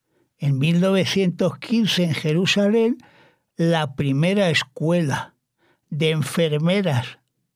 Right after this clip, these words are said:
moderna que con el paso de los años acabará llevando su propio nombre. Y además,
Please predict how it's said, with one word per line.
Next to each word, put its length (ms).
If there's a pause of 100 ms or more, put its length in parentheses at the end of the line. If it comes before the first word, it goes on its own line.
(340)
moderna 840 (460)
que 320 (180)
con 280
el 200
paso 720 (1500)
de 260
los 280
años 640 (340)
acabará 640
llevando 800 (560)
su 320
propio 480
nombre. 640 (600)
Y 140
además, 800